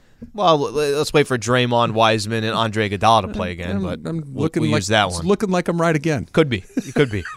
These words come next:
Speaker 2: <laughs> I'm hot.
Speaker 1: Um,
Speaker 2: <laughs> I'm
Speaker 1: you had a
Speaker 2: hot
Speaker 1: hot
Speaker 2: about
Speaker 1: streak.
Speaker 2: Stafford.
Speaker 1: You're a hot
Speaker 2: Hot
Speaker 1: streak
Speaker 2: about
Speaker 1: right
Speaker 2: what
Speaker 1: now.
Speaker 2: Westbrook. We,
Speaker 1: Yep.
Speaker 2: we're,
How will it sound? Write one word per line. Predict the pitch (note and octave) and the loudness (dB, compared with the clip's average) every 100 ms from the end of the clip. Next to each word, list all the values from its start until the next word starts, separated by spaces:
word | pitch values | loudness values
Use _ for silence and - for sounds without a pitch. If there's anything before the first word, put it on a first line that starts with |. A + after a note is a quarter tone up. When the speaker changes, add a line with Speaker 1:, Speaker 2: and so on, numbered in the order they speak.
| - | -20
Speaker 2:
<laughs> | - - - | -20 -20 -4
I'm | A3+ | 0
hot. | C3 B2+ A#2+ A#2 | 4 4 4 0
Speaker 1:
Um, | A2+ _ _ - - | -8 _ _ -18 -14
Speaker 2:
<laughs> | A2 | 0
I'm | C4 A3 - E3 | 2 2 -2 -2
Speaker 1:
you | D#3+ | 4
had | C#3+ | 6
a | |
Speaker 2:
hot | C3 | 6
Speaker 1:
hot | B2 | 6
Speaker 2:
about | A2+ | 4
Speaker 1:
streak. | A#2+ A2 | 2 0
Speaker 2:
Stafford. | - G3 F#3 G3 F#3+ - | 2 2 2 0 0 2
Speaker 1:
You're | B2 | 2
a | B2+ | 6
hot | C#3+ | 6
Speaker 2:
Hot | G3 | 6
Speaker 1:
streak | A3+ | 4
Speaker 2:
about | G#3+ G#3 | 4 4
Speaker 1:
right | D#3 | 4
Speaker 2:
what | F3+ D3+ | 2 4
Speaker 1:
now. | |
Speaker 2:
Westbrook. | E3+ G3 - F#3 F#3 | 4 4 2 2 4
We, | F3+ F#3 | 4 2
Speaker 1:
Yep. | A2 | 2
Speaker 2:
we're, | G3+ | 2